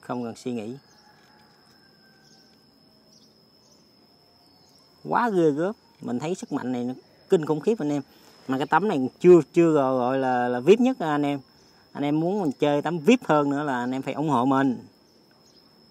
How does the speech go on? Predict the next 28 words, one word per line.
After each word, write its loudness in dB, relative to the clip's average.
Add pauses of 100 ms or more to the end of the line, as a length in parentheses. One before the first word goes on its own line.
(160)
Mình -8
mới -6
biết 0
anh -4
em -4
là -4
hứng -4
thú. 0 (880)
Chứ -4
còn -6
anh -6
em -2
im -2
im 2
là -2
mình -4
không -6
có -4
biết 0
được -2
là -4
anh -8
em -8
thích -6
cái -4 (140)
thể -6
loại -2
này. -4